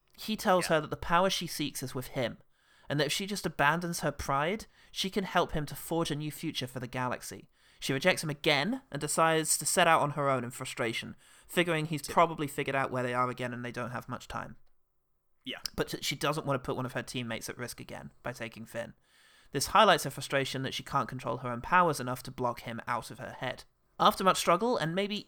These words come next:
Speaker 1: even one instance of Finn yelling Rey, um, she makes it to the second Death Star and has a bit of a scavenger journey up to the throne room. I wanna see her travel through the de-, second Death Star. It's an iconic location.
Speaker 2: Yeah.
Speaker 1: And it's all ruined
Speaker 2: Yeah.
Speaker 1: and bent over now, so maybe she has to go, like, horizontally through an elevator shaft or something.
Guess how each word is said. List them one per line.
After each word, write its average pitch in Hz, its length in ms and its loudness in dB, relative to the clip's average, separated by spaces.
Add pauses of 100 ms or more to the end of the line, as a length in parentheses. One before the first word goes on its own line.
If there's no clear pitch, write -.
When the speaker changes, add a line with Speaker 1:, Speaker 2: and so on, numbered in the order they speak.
Speaker 1:
even 202 440 0
one 160 380 8
instance - 640 -2
of 127 100 -4
Finn 123 260 2
yelling 117 260 -2
Rey, 123 380 2 (420)
um, 156 280 8
she 190 160 -2
makes 240 260 6
it - 140 2
to - 60 -6
the 151 80 -6
second 196 240 2
Death 214 160 4
Star 120 340 2 (360)
and 165 260 4
has 240 160 2
a 269 40 -6
bit 269 100 4
of 254 60 -6
a 254 40 -6
scavenger 220 500 2
journey 131 300 -2
up 143 140 0
to - 80 -10
the 170 60 -4
throne 196 300 2
room. 147 220 -4
I - 40 -4
wanna 254 160 -2
see 403 100 -4
her 381 60 -2
travel 262 380 0
through 220 300 -2
the 202 80 0
de-, 190 240 2
second 202 360 0
Death 185 200 -2
Star. - 260 -4
It's - 140 -12
an 151 80 -6
iconic 190 320 -4
location. 175 640 -6
Speaker 2:
Yeah. 170 180 -8 (260)
Speaker 1:
And 156 100 -2
it's 147 100 -2
all 214 140 -2
ruined 175 400 4
Speaker 2:
Yeah. 147 60 -4
Speaker 1:
and - 140 -12
bent 156 220 4
over 170 260 2
now, 104 200 -2
so - 140 -10
maybe 156 120 -6
she 170 60 -6
has 147 80 -8
to - 60 -10
go, 147 140 0
like, 139 220 0
horizontally 139 720 0
through 139 220 -2
an 131 60 0
elevator 151 380 -4
shaft 165 380 -4
or 170 60 -8
something. 185 360 -8